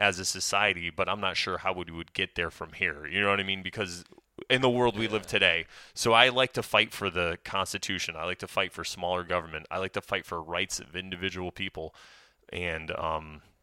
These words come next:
Speaker 1: those are my big main, main, uh, pillars. So whenever you hear me <laughs> say something and we're talking about it, that's basically where it's coming from.
Speaker 2: We pretty much, I think, agree on all of
Speaker 1: Yeah.
Speaker 2: that.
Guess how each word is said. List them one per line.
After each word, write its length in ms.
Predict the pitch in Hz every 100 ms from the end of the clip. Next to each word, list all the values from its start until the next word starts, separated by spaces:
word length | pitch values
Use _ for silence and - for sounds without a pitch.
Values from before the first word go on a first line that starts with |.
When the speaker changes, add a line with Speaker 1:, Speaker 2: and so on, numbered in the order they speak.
| -
Speaker 1:
those 200 | 110 92
are 60 | 95
my 160 | 90
big 280 | 82 92 87
main, 580 | 85 82 85 85 85 78 - 85
main, 380 | 85 82 82 -
uh, 280 | 78 80 82 -
pillars. 380 | - 101 80 - - -
So 160 | - 110
whenever 240 | 107 117
you 100 | 123
hear 160 | 110 127
me 100 | 110
<laughs> 120 | 90
say 140 | 110 101
something 340 | - 92 - 85
and 160 | 85 - - - _
we're 140 | - 90
talking 280 | 95 92 85
about 160 | 82
it, 40 | 82
that's 200 | 101 -
basically 300 | 98 95 92
where 80 | 80
it's 80 |
coming 240 | - 98 80
from. 220 | 87 87 - -
Speaker 2:
We 120 | 139
pretty 260 | - 160 139
much, 240 | 123 -
I 60 | 104
think, 220 | 113 104
agree 300 | 104 - 101
on 80 | 98
all 240 | - 92 95
of 60 |
Speaker 1:
Yeah. 100 | 175 95
Speaker 2:
that. 200 | 90